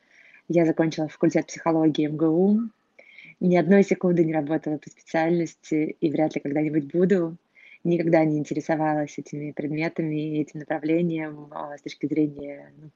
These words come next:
карьеры и профессии. Отучилась я достаточно хорошо, положила диплом на полку, больше никогда к нему не притрагивалась. Комичность истории заключается в том, что сейчас я живу в Калифорнии,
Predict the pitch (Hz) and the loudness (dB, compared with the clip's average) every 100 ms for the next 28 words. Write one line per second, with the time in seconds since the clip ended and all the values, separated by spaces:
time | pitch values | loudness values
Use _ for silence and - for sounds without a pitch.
0 | _ 160 165 160 156 151 156 - 208 220 | _ 0 4 4 0 -4 -4 2 2 2
1 | - 180 165 160 _ _ - - - - | -2 0 0 -6 _ _ -20 -20 -20 -20
2 | - - _ - 190 202 - 170 151 165 | -20 -20 _ -2 4 4 6 4 4 0
3 | - 165 - 170 - 165 156 208 226 - | -2 -8 -6 -8 -6 -6 -4 -2 -2 0
4 | 175 170 165 156 - 156 156 - 190 214 | -2 0 0 0 -2 -6 -6 2 4 4
5 | - 160 165 160 165 156 160 156 151 151 | 0 -2 -2 -2 -6 -2 -2 -4 -10 -12
6 | - - 170 190 196 165 156 - _ _ | -14 -4 0 2 2 0 -8 -12 _ _
7 | _ _ _ _ _ _ _ _ _ _ | _ _ _ _ _ _ _ _ _ _
8 | - - - _ - 185 202 - 190 - | -20 -20 -20 _ 6 8 6 4 -2 -2
9 | - - 185 175 156 170 160 180 175 - | -8 0 2 4 0 -4 -4 -2 -2 -4
10 | 170 - 170 196 - 165 160 165 165 - | -12 -2 0 0 -2 -8 -6 -4 -4 -4
11 | 151 151 151 151 143 147 147 151 147 - | -4 -4 -4 -4 -6 -8 -6 -8 -6 -6
12 | 156 - 160 196 165 156 | -4 -2 2 2 2 -4